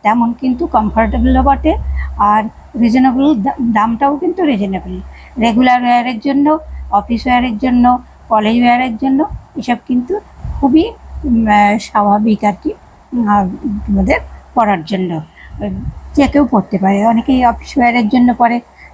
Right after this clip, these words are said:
জার্নি করতে হয়, জার্নি করে অফিস যেতে হয়, এসবের জন্য কিন্তু এইসব ড্রেসগুলো বেশি কমফোর্টেবল। আর, উম, তার মধ্যে একটা, উম, এক্সিলেন্সি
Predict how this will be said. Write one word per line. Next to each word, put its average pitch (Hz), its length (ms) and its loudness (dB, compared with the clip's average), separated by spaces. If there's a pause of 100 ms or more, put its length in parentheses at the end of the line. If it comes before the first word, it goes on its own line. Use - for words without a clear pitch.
জার্নি 226 340 2
করতে 254 320 -2
হয়, 233 300 2
জার্নি 226 300 0
করে 240 220 -2
অফিস 226 280 -2
যেতে 247 240 -4
হয়, 233 220 2 (320)
এসবের 240 360 -2
জন্য 247 240 0
কিন্তু 269 340 2 (280)
এইসব 220 380 0
ড্রেসগুলো 233 460 2
বেশি 302 380 2 (320)
কমফোর্টেবল। 226 640 0 (340)
আর, 240 180 2 (280)
উম, 214 420 -2
তার 220 180 0
মধ্যে 226 340 0 (380)
একটা, 226 440 0 (280)
উম, 196 300 -2 (280)
এক্সিলেন্সি 247 600 0